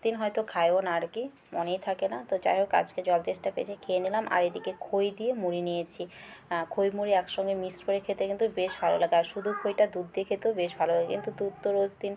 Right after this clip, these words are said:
মানে আনা হয় না। তো যাই হোক, খই মুড়িটা দুদিন থেকে খাচ্ছি চা দিয়ে, বেশ ভালোই লাগছে। আর ওইদিকে ছেলে আছে বিছানায়, তো ওকেও খাইয়ে দিয়েছি, ওকে আগে খাইয়ে তারপরে আমি খাচ্ছি, না হলে ওই যে মোবাইলটা পাওয়া যায় না।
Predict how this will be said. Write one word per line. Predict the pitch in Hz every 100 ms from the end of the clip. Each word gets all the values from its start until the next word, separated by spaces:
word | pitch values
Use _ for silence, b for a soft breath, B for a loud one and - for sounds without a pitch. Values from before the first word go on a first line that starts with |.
| B B B -
মানে | 190 185 185
আনা | 190 196
হয় | 190 185 185
না। | 240 -
তো | 190 185
যাই | 175 185
হোক, | 202 -
খই | 185 185
মুড়িটা | 185 180 190 175
দুদিন | 180 185 190
থেকে | 190 190
খাচ্ছি | 170 170 190 180
চা | 170 170
দিয়ে, | 190 190
বেশ | 190 -
ভালোই | 170 175 185
লাগছে। | 170 165 - 269 B B B 185
আর | 185 180
ওইদিকে | 180 180 180 180
ছেলে | 185 175 175
আছে | 170 - 185
বিছানায়, | 175 - 185 202 208
তো | 180 180
ওকেও | 175 185 185 -
খাইয়ে | 170 175 175
দিয়েছি, | 180 180 - -
ওকে | 185 202 196
আগে | 202 -
খাইয়ে | 190 202
তারপরে | 180 170 185 180
আমি | 180 180
খাচ্ছি, | 170 165 - 190
না | 175
হলে | 185 185
ওই | 175
যে | 185
মোবাইলটা | 175 175 175 180
পাওয়া | 180 180 175
যায় |
না। | 208